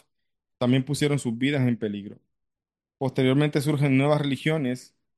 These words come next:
y aunque buscaron independizarse de la Iglesia Católica, han mantenido desde entonces muchas de sus doctrinas erróneas y paganas.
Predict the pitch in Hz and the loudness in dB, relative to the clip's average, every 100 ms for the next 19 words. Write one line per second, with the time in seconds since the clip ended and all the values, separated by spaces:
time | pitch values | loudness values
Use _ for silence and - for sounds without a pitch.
0 | _ _ 131 127 120 120 117 - 143 156 | _ _ -2 0 0 -2 -2 -2 -2 0
1 | 147 127 123 120 113 107 135 139 135 113 | -2 -2 -2 -4 -6 -6 -8 -6 -4 -4
2 | 110 120 131 135 135 160 160 156 147 - | -4 -6 -8 -10 -2 0 0 -4 -8 -10
3 | _ _ _ _ 120 139 139 135 127 135 | _ _ _ _ 2 4 4 4 2 4
4 | 139 127 120 131 151 160 147 123 139 - | 2 0 0 0 -4 -4 -2 0 0 -2
5 | 143 131 120 120 113 107 123 131 120 110 | -6 -6 -8 -6 -6 -4 0 2 0 0
6 | 123 127 127 113 113 123 131 113 - | -2 0 -2 -4 -4 -2 -2 -4 -8